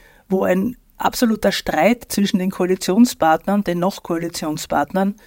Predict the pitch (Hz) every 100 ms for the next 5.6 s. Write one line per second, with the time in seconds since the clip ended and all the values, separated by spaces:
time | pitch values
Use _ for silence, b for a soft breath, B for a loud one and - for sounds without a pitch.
0 | b - 185 - 208 - 180 185 196 190
1 | 202 - 175 170 196 190 B B - 196
2 | 196 190 202 190 202 - 190 190 196 160
3 | - 190 190 196 - 180 233 151 139 -
4 | b b b b 175 180 - 196 196 -
5 | 196 214 214 214 220 -